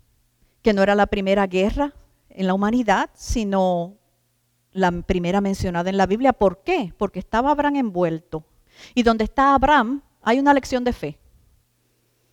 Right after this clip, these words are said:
Donde está Abraham mencionado, hay una lección de fe. Las partes, los cinco reyes contra los cuatro,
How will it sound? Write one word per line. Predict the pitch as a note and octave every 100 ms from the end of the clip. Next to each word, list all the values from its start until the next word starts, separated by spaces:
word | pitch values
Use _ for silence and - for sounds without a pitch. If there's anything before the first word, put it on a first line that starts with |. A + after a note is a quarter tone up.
| _
Donde | G3+ A3+ G#3 G3
está | - A#3 A#3+
Abraham | A3+ B3+
mencionado, | C4 C4 - C4 C#4+ B3+ - -
hay | B3+ C4
una | A#3+
lección | A3 A3 - A3+
de | A3+
fe. | A3+ F#3+ D#3+ - _ _ _ _ _ _ _ _ _ -
Las | A3+
partes, | - F4 F#4 F#4 G#3 G3 - - - -
los | F#3 -
cinco | A3+ A3+ A3+
reyes | A#3 D#4+ E4+ A#3 B3+ - - - - -
contra | A3+ G#3 G3
los | F#3 F3+
cuatro, | - D4+ E4+ E4 A3